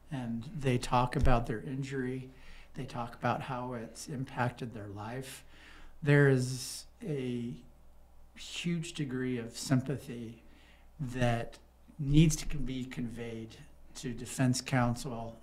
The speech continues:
and to the insurance company so that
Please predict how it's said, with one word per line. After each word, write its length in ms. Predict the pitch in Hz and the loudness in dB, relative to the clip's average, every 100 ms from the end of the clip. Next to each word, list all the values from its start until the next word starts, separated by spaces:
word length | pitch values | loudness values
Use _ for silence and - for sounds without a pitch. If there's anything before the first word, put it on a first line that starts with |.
| - | -10
and 360 | 117 110 110 113 | -8 -8 -10 -12
to 320 | - - 123 | -10 0 2
the 100 | 117 113 | 4 2
insurance 500 | 120 - 123 120 - | -4 -6 -8 -10 -8
company 520 | 131 113 120 113 110 - - - - - - - | -8 -8 -8 -8 -10 -18 -20 -20 -20 -20 -18 -12
so 460 | - 131 120 120 123 | -2 0 0 -2 -8
that 200 | 113 | -12